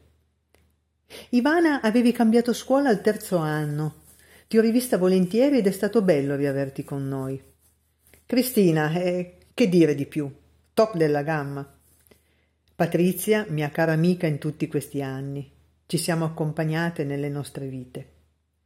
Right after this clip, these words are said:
Stefania, il capo, la nostra leader, ritrovata da qualche anno e non più lasciata.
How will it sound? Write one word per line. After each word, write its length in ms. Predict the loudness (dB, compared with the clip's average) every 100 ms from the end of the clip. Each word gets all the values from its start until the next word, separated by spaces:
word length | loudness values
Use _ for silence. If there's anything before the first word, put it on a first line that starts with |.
| _ _ _ _ _ _
Stefania, 840 | 0 0 2 0 0 -2 -4 -6
il 200 | -2 -2
capo, 680 | 0 -2 -2 -4 -4 -4 -4
la 100 | 2
nostra 360 | 4 4 4 4
leader, 560 | 4 2 2 0 -2 -12 _
ritrovata 560 | _ 2 4 4 4 4
da 140 | 4
qualche 320 | 4 2 4 2
anno 320 | 2 2 4
e 20 |
non 160 | 4 2
più 160 | 4
lasciata. 800 | 4 2 -2 -8 -8 -8 -10 -12